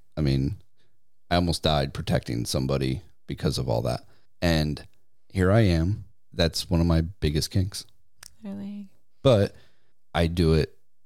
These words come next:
Speaker 2: Safely.
Speaker 1: safely and consensually.
Speaker 2: Right. Those
Speaker 1: Uh,
Speaker 2: are two very important things when it comes to that.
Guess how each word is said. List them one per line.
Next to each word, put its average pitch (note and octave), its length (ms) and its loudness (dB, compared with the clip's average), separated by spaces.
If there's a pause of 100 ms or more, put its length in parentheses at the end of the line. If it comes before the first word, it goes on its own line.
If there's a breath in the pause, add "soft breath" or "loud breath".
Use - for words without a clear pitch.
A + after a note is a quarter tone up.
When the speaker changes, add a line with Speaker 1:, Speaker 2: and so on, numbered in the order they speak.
Speaker 2:
Safely. - 480 -6
Speaker 1:
safely F2+ 800 0
and C#2+ 240 -4
consensually. - 800 -4 (140)
Speaker 2:
Right. - 180 -10 (840 soft breath)
Those D2 180 0
Speaker 1:
Uh, - 40 -2
Speaker 2:
are - 40 -4
two - 180 -8
very G#2 300 -4
important - 400 -12
things - 220 -12
when - 100 -12
it - 60 -18
comes - 220 -14
to - 40 -14
that. - 180 -14